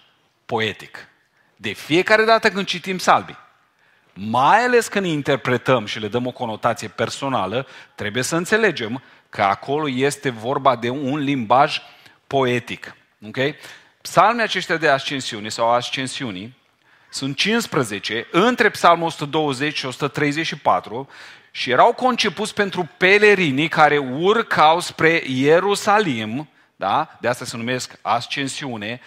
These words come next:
a treptelor. Dar nu este vorba numai de o așezare topografică sau geografică, pentru că Ierus-, Ierusalimul era sus, ci evident că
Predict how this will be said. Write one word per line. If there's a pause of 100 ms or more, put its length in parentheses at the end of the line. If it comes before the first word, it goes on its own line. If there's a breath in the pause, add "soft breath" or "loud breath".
(260 loud breath)
a (340 loud breath)
treptelor. (880)
Dar
nu
este
vorba
numai
de
o
așezare
topografică
sau
geografică, (240 loud breath)
pentru
că
Ierus-,
Ierusalimul
era
sus, (520 loud breath)
ci (100)
evident
că